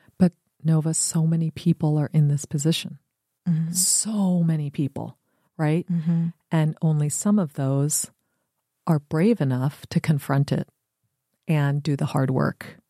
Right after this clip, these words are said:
Speaker 1: that takes years.
Speaker 2: Right.
Speaker 1: And then you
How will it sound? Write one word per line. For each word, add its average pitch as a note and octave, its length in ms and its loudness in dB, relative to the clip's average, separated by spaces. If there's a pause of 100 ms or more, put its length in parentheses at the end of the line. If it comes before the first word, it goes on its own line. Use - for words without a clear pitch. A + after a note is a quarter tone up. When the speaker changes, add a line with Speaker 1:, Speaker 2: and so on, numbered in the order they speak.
(140)
Speaker 1:
that D#3+ 180 4
takes - 480 -2 (260)
years. C#3+ 800 -2 (1400)
Speaker 2:
Right. F#3 420 0
Speaker 1:
And D#3+ 160 2
then D3 180 0
you D#3+ 680 0